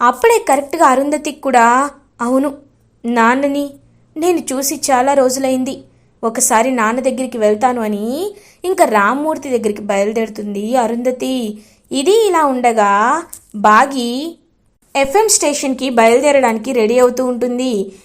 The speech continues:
ఇంకప్పుడే మనోహరి ఇదంతా సీక్రెట్గా గమనిస్తూ,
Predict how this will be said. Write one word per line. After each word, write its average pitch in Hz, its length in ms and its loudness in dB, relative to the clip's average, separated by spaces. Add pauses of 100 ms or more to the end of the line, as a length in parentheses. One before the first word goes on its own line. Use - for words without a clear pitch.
(120)
ఇంకప్పుడే 370 480 4
మనోహరి 277 480 2
ఇదంతా 226 400 0
సీక్రెట్గా 262 720 -4
గమనిస్తూ, 233 800 -2